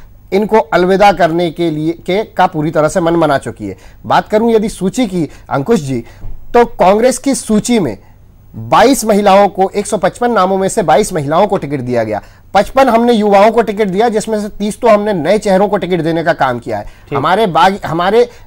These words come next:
Speaker 1: ते-, हमारे, अ, सूची के अंदर अगर, यदि आप दागियों की संख्या देखेंगे तो भाजपा की, अ, सूची में दागी भरे पड़े हैं। बत्तीस इनके ऐसे टिकट्स हैं जो कि, जो कि वंशवाद की भेंट चढ़ गए।
Speaker 2: हम्म।
Speaker 1: मुख्यमंत्री के साले साहब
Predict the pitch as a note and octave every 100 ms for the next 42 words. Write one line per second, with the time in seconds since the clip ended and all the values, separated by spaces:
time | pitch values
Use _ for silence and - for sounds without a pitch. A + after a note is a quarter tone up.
0 | - D#3 E3+ D#3 D#3 D#3+ D3+ D3+ D#3+ G3
1 | A3+ A3+ F#3+ F3+ E3 D3+ C#3+ A3 G3+ C#3
2 | A2+ E3 F#3 F#3+ E3 F3 G3 D#3 C#3 D3
3 | F3+ F#3 G3+ F3 F3+ F#3+ C3+ G3+ F#3 A3
4 | - - - F#3 B2+ D#3 E3+ - G#3 G#3+
5 | A#3+ C4+ - - - - G3+ F#3 F3+ -
6 | F#3+ A#3 A#3 A#3+ D#3 F3 F#3 G#3 D#3+ G#3
7 | B3 G#3 D#3 A#2 - - C3+ G3 - C#4+
8 | C4+ B3 A#3+ A3 G3 A3+ A3 F#3+ F#3+ F3+
9 | - A#3 C#4 - - C3+ F#3+ G3+ A3 B3+
10 | - B2+ D#3+ G3 A3 D3+ G3 A#3+ A3+ G3+
11 | F#3 G#3 E3+ F#3 F3+ C#3 A#2+ A2+ - -
12 | D3 B2+ A2 D3 G3 G#3 G#3+ G#3+ A3+ A3
13 | G3+ F3+ G#3+ - F#3 E3